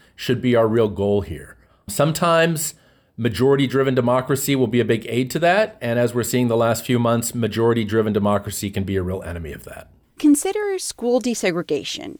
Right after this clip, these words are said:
Speaker 2: interracial marriage, same-sex marriage. If all of those issues had been put on state ballots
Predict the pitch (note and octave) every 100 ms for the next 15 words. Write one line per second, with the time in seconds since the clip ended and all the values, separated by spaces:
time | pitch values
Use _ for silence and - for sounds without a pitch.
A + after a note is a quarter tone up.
0 | - D3+ D#3 D#3 D3 - A3+ C4 E3+ B2+
1 | - - - - D3 - D#4+ - - E3
2 | C#3 C#2+ E2 - - _ _ _ G#3+ G#3+
3 | _ - D4 A4 A4+ F4+ E4+ A3+ A3+ -
4 | - F3+ F#3+ G3 - - - A#3+ C4 -
5 | C4 - F#3+ C3+ - - -